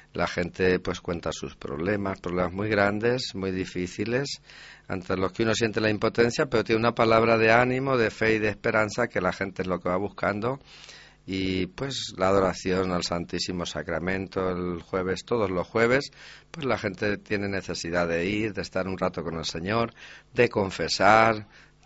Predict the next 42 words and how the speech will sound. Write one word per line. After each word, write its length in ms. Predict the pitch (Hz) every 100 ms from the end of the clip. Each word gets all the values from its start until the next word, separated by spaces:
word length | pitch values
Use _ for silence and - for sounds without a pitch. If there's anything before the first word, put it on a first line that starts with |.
| -
de 80 | 123
sentirse, 640 | - 95 - 92 85 87
pues, 380 | - 85 80 -
comunidad 500 | - 90 87 87 85
y 60 | 90
sentirse 560 | 78 73 82 78 67
pueblo. 500 | - 78 78 71 76 85 -
Por 180 | 76
tanto, 560 | - 87 90 95 95 98 - -
pues 220 | 104 -
hay 160 | 98
mucho 320 | 95 117 - 95
trabajo, 760 | 101 104 131 - 147 151 151 - - _
pero 600 | - 78 78 80 78 73 -
uno 240 | - 92 80
está 320 | - 87 78
a 20 |
gusto, 360 | 80 95 - 85
uno 100 | 80
está 240 | - 76
contento 460 | 76 73 82 73 -
también, 460 | 80 76 90 104 - _ -
porque 260 | 110 98
se 140 | 90 85
siente, 460 | - 87 85 90
pues, 180 | 87 85
no 140 | 87 80
solo, 540 | 85 85 85 82 80 - -
eh, 560 | 80 82 85 82 80 78
la 160 | 104
utilidad, 440 | 101 101 95 95 101
entre 240 | 98 95
comillas, 500 | 95 92 117 117 95
que 180 | - 90
uno 240 | 92 87
puede 220 | 76 87 85
tener 380 | 85 80 92 90
desde 220 | 82 76
la 100 | 73
palabra 420 | 65 65 71 65
de 140 | 67
Dios, 320 | 67 82 87